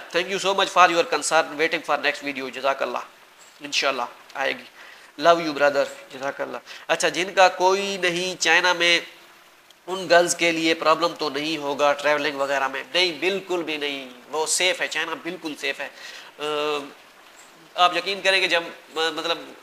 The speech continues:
मैं वहाँ था तो, उम, मतलब ऐसे ऐसे countries से वो students आई हुई थी, छो-, मतलब छोटी छोटी, मतलब इतनी छो-, छोटी ऐसा कि मतलब उनकी वो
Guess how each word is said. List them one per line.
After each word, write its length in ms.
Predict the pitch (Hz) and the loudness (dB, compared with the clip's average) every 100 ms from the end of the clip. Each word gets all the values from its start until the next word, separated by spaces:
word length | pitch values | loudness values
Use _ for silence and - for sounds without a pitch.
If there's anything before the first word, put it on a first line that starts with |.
| 143 | 0
मैं 100 | 156 | 2
वहाँ 200 | 160 170 170 | 2 2 2
था 80 | 165 | 2
तो, 440 | 151 151 147 135 - - - - - 139 | 0 -2 -4 -8 -14 -20 -20 -20 -20 -16
उम, 300 | 143 131 147 - - - - - - | -14 -14 -16 -20 -20 -20 -20 -20 -8
मतलब 260 | 208 233 202 | -2 0 2
ऐसे 260 | 220 233 | 2 2
ऐसे 120 | 220 | 0
countries 320 | 214 208 220 208 | -2 -4 -4 -2
से 120 | 208 | -2
वो 120 | 196 | -2
students 380 | 185 202 208 202 | -4 -2 -2 2
आई 160 | 196 202 | 2 2
हुई 120 | 202 | -2
थी, 100 | 190 | -6
छो-, 280 | 190 190 190 | -4 -4 -4
मतलब 200 | 202 - | -4 -2
छोटी 240 | 254 233 | -2 -2
छोटी, 260 | 226 226 208 | -2 -4 -2
मतलब 320 | 190 190 190 | -4 -4 -6
इतनी 280 | 196 208 208 | -6 -6 -6
छो-, 200 | - 170 | -2 -2
छोटी 260 | 185 180 | -2 0
ऐसा 200 | 165 165 | 0 0
कि 120 | 175 165 | -2 -2
मतलब 280 | 151 147 | -4 -8
उनकी 220 | 147 143 139 | -10 -8 -4
वो 180 | 139 | -4